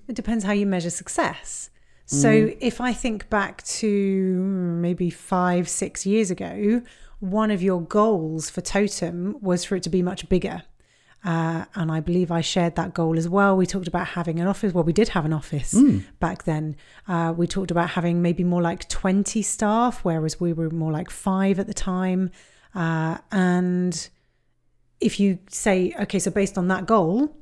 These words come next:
Speaker 1: we failed."
Speaker 2: Yeah.
Speaker 1: But our goals changed.
Speaker 2: Yeah.
Speaker 1: And so how do you measure success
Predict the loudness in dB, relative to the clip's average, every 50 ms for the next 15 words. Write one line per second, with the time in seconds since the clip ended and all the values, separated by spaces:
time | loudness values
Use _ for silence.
0 | -2 0 2 2 2 2 2 2 2 0 -2 -6 -8 -12 -12 -14 -18 _ _ _
1 | 0 0 2 0 0 -4 _ -20 -20 -20 _ _ _ _ -2 0 2 2 2 2
2 | 0 0 -2 -2 -2 -4 -2 -2 -2 -2 -2 -6 -8 -10 -10 -12 -12 -14 -18 _
3 | _ _ _ _ 0 0 0 0 -2 -6 -16 -20 -20 -14 -6 -2 0 0 0 0
4 | 0 2 2 2 2 2 0 0 0 0 0 0 -2 -2 -2 0 -2 -2 -2 -2
5 | -4 -4 -6 -6 -6 -6 -4 -2 -2 -2 -4 -6 -8 -8 -8 -8 -8 -8 -8 -10